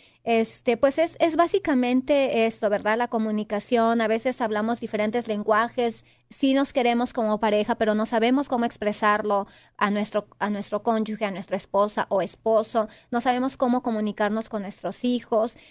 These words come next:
Ah, también soy un instructor certificado en, a clases para padres, este curso que se llama Padres con Amor y Lógica, fue, es, es en la traducción correcta. Entonces te das una se-, serie de técnicas y, ah,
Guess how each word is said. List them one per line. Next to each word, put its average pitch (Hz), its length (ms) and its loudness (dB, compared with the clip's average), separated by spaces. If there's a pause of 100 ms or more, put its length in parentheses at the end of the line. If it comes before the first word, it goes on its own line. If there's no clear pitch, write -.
(180)
Ah, 214 280 2
también 233 380 2
soy 247 260 0
un 247 120 0
instructor 240 340 -4
certificado 220 800 -2
en, 208 400 -6
a 202 140 -2
clases 220 300 -2
para 202 240 0
padres, 214 560 0
este 220 280 -4
curso 220 320 -4
que 226 100 -6
se 202 160 -10
llama 202 540 -4
Padres 208 380 0
con 202 160 -2
Amor 202 240 0
y 202 80 2
Lógica, 240 580 2
fue, 214 260 -2
es, 214 360 -6
es 214 160 -4
en 202 220 -6
la 202 100 0
traducción 196 480 0
correcta. 208 580 -2 (480)
Entonces 254 560 4
te 311 140 4
das 311 180 2
una 311 240 2
se-, 302 300 -2
serie 277 240 2
de 262 140 2
técnicas 254 880 0
y, 190 320 -4 (540)
ah, 190 280 2